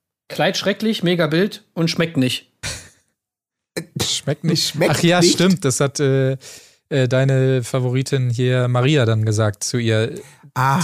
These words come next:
Speaker 2: Schön im Leicester-Ton. Ja, Esther, finde ich, schmeckt aber nicht so gut. Ja, stimmt. Ich erinnere mich. Ja, ich glaube, sie ist zu speziell, ehrlich gesagt. Das ist meine Prognose. Ich glaube nicht, dass sie es weit schaffen wird, weil sie auch, äh,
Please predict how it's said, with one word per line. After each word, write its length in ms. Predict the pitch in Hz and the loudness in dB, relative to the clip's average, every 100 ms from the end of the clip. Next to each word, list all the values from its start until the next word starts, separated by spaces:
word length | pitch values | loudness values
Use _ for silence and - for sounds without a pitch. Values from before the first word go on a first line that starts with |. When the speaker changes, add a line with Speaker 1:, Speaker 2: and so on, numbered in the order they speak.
| - | -2
Speaker 2:
Schön 240 | - 123 | -2 0
im 120 | 123 117 | 0 0
Leicester-Ton. 760 | 120 - 120 - 117 113 113 | 0 0 -2 0 0 0 0
Ja, 260 | 113 117 120 | 2 2 0
Esther, 480 | 117 131 185 175 | -2 -2 -2 -2
finde 280 | 151 160 139 | -2 -4 -2
ich, 120 | 127 | -2
schmeckt 280 | - 127 - | -4 -6 -4
aber 180 | 120 113 | -4 -2
nicht 140 | 117 | -4
so 140 | - 107 | -4 -4
gut. 200 | 101 - _ | -6 -8 _
Ja, 140 | 113 110 _ - | -8 -8 _ -12
stimmt. 260 | - 143 - _ | -10 -10 -14 _
Ich 120 | - 117 | -8 -4
erinnere 180 | 107 | -2
mich. 180 | 107 123 _ - | -4 -8 _ -2
Ja, 160 | 143 180 | 0 0
ich 160 | 175 | -2
glaube, 240 | - 165 175 | 0 0 2
sie 100 | 147 | 0
ist 120 | 135 | -2
zu 80 | - | -2
speziell, 460 | 131 127 107 107 110 | -4 -4 0 0 2
ehrlich 240 | 113 110 | 0 -2
gesagt. 360 | 120 107 107 - | -2 -2 -2 -2
Das 120 | 120 | -4
ist 60 | - | -2
meine 240 | 135 147 | 0 -2
Prognose. 580 | 127 143 143 139 139 143 | -4 -6 -2 -2 0 -2
Ich 160 | 131 | -2
glaube 300 | - 135 143 | -2 0 0
nicht, 180 | 135 - | -2 -4
dass 100 | 131 | -4
sie 80 | 131 | -4
es 120 | 113 | -2
weit 180 | 117 110 | -2 0
schaffen 300 | 123 - 110 | -2 -2 -2
wird, 180 | 107 110 | -2 0
weil 140 | 117 | -2
sie 140 | 120 120 | -2 -2
auch, 440 | 123 - - | -4 -6 -16
äh, 80 | - | -16